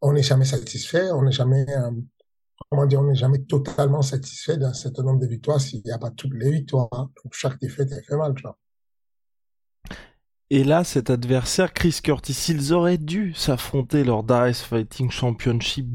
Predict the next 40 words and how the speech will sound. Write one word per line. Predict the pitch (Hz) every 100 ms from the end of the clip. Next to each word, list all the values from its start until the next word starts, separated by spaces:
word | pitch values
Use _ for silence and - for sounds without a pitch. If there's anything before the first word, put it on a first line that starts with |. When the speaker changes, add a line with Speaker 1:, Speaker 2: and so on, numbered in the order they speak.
| 123
Speaker 2:
deux | 156 143 - - - -
en | 175 170
Belgique. | 151 151 139 185 202
Finalement, | - 160 151 156 151
quelques | - 135 - 143 135
années | 131 123
plus | - 131
tard, | 120 139 127
ils |
se | 120 120
retrouvent, | 110 123 - 147
enfin, | - 110
ils | 110
s'affrontent | - 135 - - 139 - -
à | 135
l'U | 147 139 127
F |
C. | - 180 240 - - - -
Toi, | - 214 269
est-ce | -
que | - 214
c'est | - 165
quelque | 175 165 160
chose | 233 247
que | 165
t'avais | 151 139 139 135
voulu | 131 170 196 214 208
longtemps | 175 175 - 240
ou | 220
c'était | 151 151
plus | 135 170 -
l'opportunité, | 165 151 151 143 - 151 139 165
là, | 170 147
Chris | 143 127
Curtis, | 131 123 170 -
qui | 135
s'est | - 123
présenté | - 135 123 127 123
en | 135 131
juin | 120 143